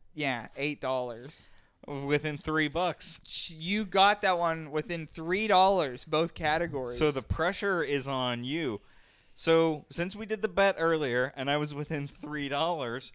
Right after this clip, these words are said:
Speaker 2: and you need this one, do you wanna play it where is the tiebreaker, the dollar value threshold? So if you get this right, you
Speaker 1: Yeah.
Speaker 2: have to be closer than
Speaker 1: Yes.
Speaker 2: three dollars is your difference.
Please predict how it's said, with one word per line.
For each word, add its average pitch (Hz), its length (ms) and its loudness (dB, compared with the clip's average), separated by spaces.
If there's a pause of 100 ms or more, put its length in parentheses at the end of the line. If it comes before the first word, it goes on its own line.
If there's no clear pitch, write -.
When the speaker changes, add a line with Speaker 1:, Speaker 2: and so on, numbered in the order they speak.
(100)
Speaker 2:
and 135 180 -8
you 151 140 -6
need 156 320 -8
this 165 260 -4
one, 123 320 -8 (380)
do 131 100 -6
you 139 80 -2
wanna 160 200 -6
play 151 380 -2
it 147 120 -4
where 131 280 0
is 117 320 -6
the 120 100 -4
tiebreaker, 113 880 -4 (120)
the 113 100 -6
dollar 127 420 -2
value 120 400 -8
threshold? 123 720 -10 (360)
So 117 220 -4
if 120 240 -4
you 131 140 -6
get 131 240 -4
this 143 240 -6
right, 135 280 -2
you 113 100 0
Speaker 1:
Yeah. 208 80 6
Speaker 2:
have 127 100 2
to 120 40 -6
be 117 120 -4
closer 127 380 0
than 127 200 0
Speaker 1:
Yes. 113 80 -10
Speaker 2:
three 127 220 -4
dollars 113 400 -2
is 107 120 -6
your 113 100 -10
difference. 104 500 -8